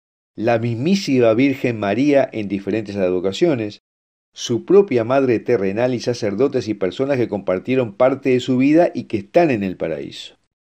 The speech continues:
Es sorprendente también la aparición con locuciones de los papas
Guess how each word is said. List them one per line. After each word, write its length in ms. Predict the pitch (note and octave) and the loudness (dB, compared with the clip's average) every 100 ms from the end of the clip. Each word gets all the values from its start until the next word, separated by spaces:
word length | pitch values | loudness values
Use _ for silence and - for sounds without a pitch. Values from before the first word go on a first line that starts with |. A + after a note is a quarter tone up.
| _ _ _ _ _ _ _ _ _ _ - | _ _ _ _ _ _ _ _ _ _ -4
Es 200 | A#2+ E3 | -2 2
sorprendente 800 | G3+ F3 C3+ B2+ A#2+ C#3+ D3 C#3+ | 2 2 2 0 0 -2 0 0
también 480 | A#2+ G#2+ G#2+ C#3 E3 | -2 -2 -4 0 2
la 100 | C3+ | 2
aparición 640 | - G#2 G#2 - C3+ E3 | 2 0 0 -2 -2 0
con 200 | D#3+ A2+ | -2 0
locuciones 540 | G#2 G2 F#2+ B2+ E3 | -2 -4 -6 -4 0
de 100 | D3+ | 2
los 120 | G#2+ G2 | 0 -2
papas 400 | B2+ - A2+ | -2 0 -4